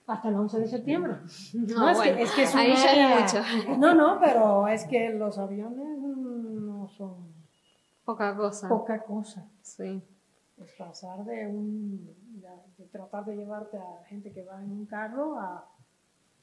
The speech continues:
Speaker 1: a este otro nivel. Te da, te da idea de la organicidad o de, lo, de ciertos grados de capacidades, ¿no? Eh, instaladas en est-, los grupos, no sé. En el caso cubano empieza así,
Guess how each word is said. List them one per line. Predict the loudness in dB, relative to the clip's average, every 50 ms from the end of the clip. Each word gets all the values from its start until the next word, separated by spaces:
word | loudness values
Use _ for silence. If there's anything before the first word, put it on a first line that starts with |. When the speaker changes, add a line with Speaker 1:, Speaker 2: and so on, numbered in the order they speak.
| _ _
Speaker 1:
a | -20 -20 -18 -18 -20
este | -20 -20 _ -16 -14
otro | -14 -14 -16 -18
nivel. | -18 -18 -16 -12 -10 -10 -10 -10 -10 -14 -20 _ _
Te | -20 -20 -20
da, | -20 -20 -20 -20 -20 _
te | -12 -12 -12
da | -10 -10 -10
idea | -10 -10 -10 -10 -8 -8
de | -8 -8 -8
la | -8 -10
organicidad | -10 -12 -16 -20 -20 -20 -20 -20 -20 -20 -20 -20 _ -20 -20 _ -18 -12 -10 -8 -8 -8 -8
o | -10 -12 -14 -16 -18 -20
de, | -20
lo, | _ _ _ _ _ _ _ _ _ _ _ _ _ _ _ _ _ _ _ _ _ _ _
de | -20 -20
ciertos | -20 -20 -20 -20 -20 -20 _ -18 -18 -18 -18 -18 -20 _ _
grados | -10 -10 -8 -8 -8 -8 -8 -8 -8 -10 -10 -12 -12
de | -14 -16 -16 -18 -20 _ _ _ _ _ _
capacidades, | -20 -20 -20 -18 -18 -18 -18 -14 -10 -8 -6 -6 -6 -8 -8 -8
¿no? | -8 -8 -8 -8 -10 -12
Eh, | -14 -16 -18 -20 -20
instaladas | -20 -20 _ _ -20 -20 -20 -18 -18 -18 -16 -16 -18 -20 -20
en | -20 -20 -20
est-, | -20 _ _ _ -20
los | -20 -20 _
grupos, | -10 -6 -4 -4 -4 -6 -6 -10 -12 -10
no | -12 -14 -14 -14
sé. | -14 -16 -16 _ _ _ _ _ _ _ _ -10
En | -8 -6
el | -4
caso | -4 -4 -2 -4
cubano | -4 -6 -6 -6 -6 -6 -6
empieza | -6 -6 -6 -6 -4 -4
así, | -6 -4 -6 -8 -8